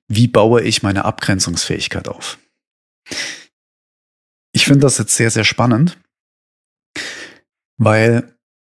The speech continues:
bei beiden Folgen geht es um etwas, wo Menschen Angst und Unsicherheit haben. Ne, da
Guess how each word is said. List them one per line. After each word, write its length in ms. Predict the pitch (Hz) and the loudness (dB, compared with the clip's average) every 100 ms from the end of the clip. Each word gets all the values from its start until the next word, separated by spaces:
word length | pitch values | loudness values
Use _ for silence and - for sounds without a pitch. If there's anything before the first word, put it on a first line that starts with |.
| _ _ - | _ _ 0
bei 120 | 107 | 2
beiden 360 | 104 113 147 | 4 4 4
Folgen 520 | 143 110 120 143 143 - - | 2 0 0 -2 -4 -8 -4
geht 200 | - 147 | -2 -2
es 120 | 127 | -2
um 80 | 127 | -2
etwas, 580 | 120 - 127 - - _ _ _ - - - - _ - - - _ - | -2 0 0 0 -6 _ _ _ -20 -20 -20 -20 _ -20 -20 -20 _ 2
wo 160 | 107 | 4
Menschen 480 | 101 104 - 110 - | 4 2 0 -2 -2
Angst 540 | 95 113 - - - _ | -2 0 0 -4 -12 _
und 200 | 110 107 _ _ - | -2 -2 _ _ 0
Unsicherheit 600 | 107 95 87 78 78 - | 0 2 -2 -4 -6 -8
haben. 240 | 80 80 - _ _ _ _ _ _ _ _ _ - - - - _ _ | -10 -12 -16 _ _ _ _ _ _ _ _ _ -14 -14 -16 -20 _ _
Ne, 160 | - 127 | 2 4
da 360 | 127 104 - | 4 2 -2